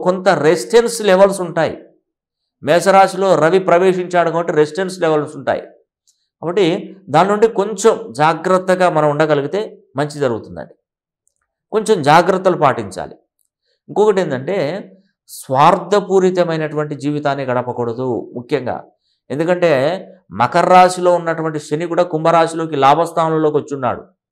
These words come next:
స్వార్థపూరితమైనటువంటి జీవితాన్ని గడిపినటువంటి వారు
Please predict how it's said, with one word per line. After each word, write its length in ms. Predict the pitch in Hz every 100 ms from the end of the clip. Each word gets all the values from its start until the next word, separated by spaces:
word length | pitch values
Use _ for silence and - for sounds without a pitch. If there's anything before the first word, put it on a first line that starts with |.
| _ _ _ _ _ _ -
స్వార్థపూరితమైనటువంటి 1600 | - - 135 165 180 165 202 196 190 185 180 170 165 160 160 156
జీవితాన్ని 720 | 120 165 175 175 165 160 160 - _ -
గడిపినటువంటి 580 | 147 175 180 165 156 143
వారు 580 | 143 151 190 135 180